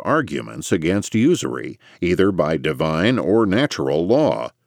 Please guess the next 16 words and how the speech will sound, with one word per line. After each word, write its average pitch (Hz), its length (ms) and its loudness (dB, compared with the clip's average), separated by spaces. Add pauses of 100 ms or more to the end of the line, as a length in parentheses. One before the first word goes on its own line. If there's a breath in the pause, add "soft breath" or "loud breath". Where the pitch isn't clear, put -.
(600 loud breath)
The 76 160 -2
Jews 101 540 2
only 98 460 2
prohibited 85 720 0
usury 78 600 0
against 80 480 -4
other 80 260 2
Jews, 82 600 2 (340 loud breath)
and 82 220 -2
this 107 360 2
was 90 160 2
a 85 80 0
political 104 760 2
and 76 200 -6
tribal 69 680 -2
act 64 400 -6